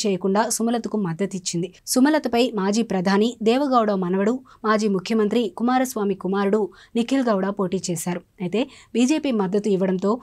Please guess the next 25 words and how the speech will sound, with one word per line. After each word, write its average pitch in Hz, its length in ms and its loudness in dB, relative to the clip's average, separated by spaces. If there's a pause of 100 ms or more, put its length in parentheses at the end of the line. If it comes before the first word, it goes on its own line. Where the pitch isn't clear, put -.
(300)
జేడీఎస్ 262 500 2
తరపున 190 320 0
పోటీ 208 480 -2
చేసిన 202 220 -2
నిఖిల్పై 208 580 0 (220)
సుమలత 262 360 2 (200)
సులువుగా 226 420 -2
విజయం 208 260 0
సాధించారు. 175 600 -8 (280)
వచ్చే 320 340 2
ఎన్నికలకు 247 360 0
సంబంధించి 202 800 0
కర్ణాటకలో 233 500 -2
బీజేపీ, 202 580 0 (240)
జేడీఎస్ 240 540 0
పొత్తు 185 180 -2
కుదుర్చుకున్నాయి. 185 760 -6
ఇందులో 220 220 0
భాగంగా 190 500 2 (280)
జేడీఎస్ 269 480 2
మూడు 202 240 4
ఎంపీ 214 240 2
స్థానాల్లో 190 440 -2
పోటీ 185 340 -2
చేస్తోంది. 170 420 -4